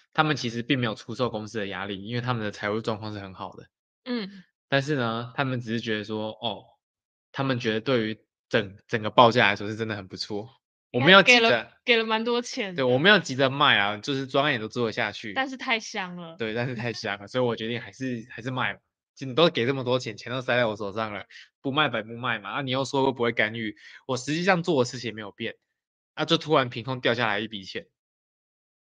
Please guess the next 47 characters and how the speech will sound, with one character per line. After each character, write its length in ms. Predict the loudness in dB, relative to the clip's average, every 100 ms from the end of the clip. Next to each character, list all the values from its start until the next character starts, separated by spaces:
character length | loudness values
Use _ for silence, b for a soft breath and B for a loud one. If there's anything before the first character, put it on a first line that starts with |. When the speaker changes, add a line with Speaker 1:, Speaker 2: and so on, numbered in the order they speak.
| _ _
Speaker 1:
然 160 | 0
后 160 | 2 0
合 200 | 0 0
约 80 | 2
上 100 | 0
可 80 | -4
能 100 | -8
也 80 |
都 120 | -8 -6
写 120 | -6
得 100 | -6
很 120 | -10
清 220 | -12 -12
楚 160 | -12 -12
说， 280 | -10 -10 -8
哦， 180 | -8 -6
我 140 | -8
什 100 | -10
么 60 | -8
东 180 | -8 -8
西 60 |
可 100 | -6
以 60 | -8
自 200 | -8 -14
主， 200 | -14 -20 B B -10
然 100 | -4 0
后 40 |
公 160 | 2 2
司 80 | 2
的 60 | 2
老 120 | 4
板 200 | 2 0
也 60 |
没 100 | -4
有 60 | -2
要 100 | -2
换 180 | -2 -4
人， 300 | -6 -14 -10
我 80 | -8
还 80 | -6
是 80 |
做 180 | -4 -4
一 40 | -4
样 100 | -6
的 60 |
事 100 | -10
情。 220 | -16 -16